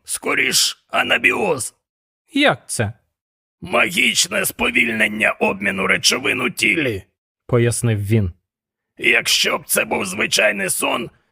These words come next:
Speaker 1: то виникли б проблеми із зневодненням і»
Speaker 2: «Ааз»,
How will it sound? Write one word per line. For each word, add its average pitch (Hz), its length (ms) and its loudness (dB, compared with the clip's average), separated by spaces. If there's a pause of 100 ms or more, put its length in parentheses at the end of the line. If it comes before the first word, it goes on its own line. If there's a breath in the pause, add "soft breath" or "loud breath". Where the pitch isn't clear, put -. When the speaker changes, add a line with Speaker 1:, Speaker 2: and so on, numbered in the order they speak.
Speaker 1:
то 277 200 0
виникли - 520 -2
б 170 120 -14
проблеми 208 600 -2
із 190 120 0
зневодненням 180 920 -2 (100)
і» 220 420 -8 (100)
Speaker 2:
«Ааз», 196 600 2